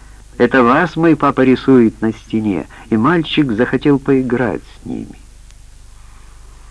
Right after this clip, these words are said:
Однажды я спросил ламу из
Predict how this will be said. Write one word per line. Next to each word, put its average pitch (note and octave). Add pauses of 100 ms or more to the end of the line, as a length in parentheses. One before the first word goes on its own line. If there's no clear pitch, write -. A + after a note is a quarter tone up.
(2750)
Однажды C#3+
я D3
спросил C3
ламу A#2
из G#2+